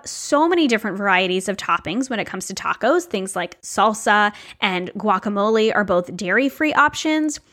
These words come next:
And then you have your dairy options like cheese and sour cream. You can have some cilantro on the side for a little bit of that fresh flavor, or some lime wedges. You could also have some crunchy cabbage,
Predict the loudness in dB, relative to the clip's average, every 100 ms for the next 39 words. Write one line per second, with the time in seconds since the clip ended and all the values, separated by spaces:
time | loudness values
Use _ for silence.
0 | _ -2 2 4 2 2 2 0 2 2
1 | 4 2 -2 -6 -6 -6 -6 -4 -2 -2
2 | -6 -2 2 2 0 -4 -6 -8 -14 -20
3 | -20 -6 -4 -2 0 2 2 -2 -14 _
4 | _ _ _ -4 0 0 0 0 0 0
5 | 0 2 0 -2 -6 -2 0 0 -2 0
6 | 2 2 2 2 2 2 0 0 -2 -2
7 | -4 -4 -4 -6 -2 -2 -2 -6 -10 -4
8 | 0 2 2 0 2 2 2 0 -4 0
9 | 0 0 -4 -2 2 4 2 0 -2 -4
10 | -8 -6 -4 -4 -4 -4 -4 -2 -4 -4
11 | -8 -8 -6 -6 -4 -4 -4 -8 -6 0
12 | 0 0 -4 -4